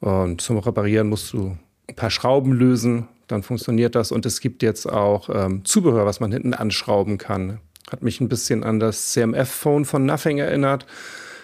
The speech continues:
Ähm, da kannst du ja auch Zubehör hinten festschrauben. Das geht jetzt auch beim Fairphone sechs.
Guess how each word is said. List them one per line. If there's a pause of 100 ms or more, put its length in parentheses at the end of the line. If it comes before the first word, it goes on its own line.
(180)
Ähm,
da
kannst
du
ja
auch
Zubehör
hinten
festschrauben.
Das
geht
jetzt
auch
beim
Fairphone
sechs.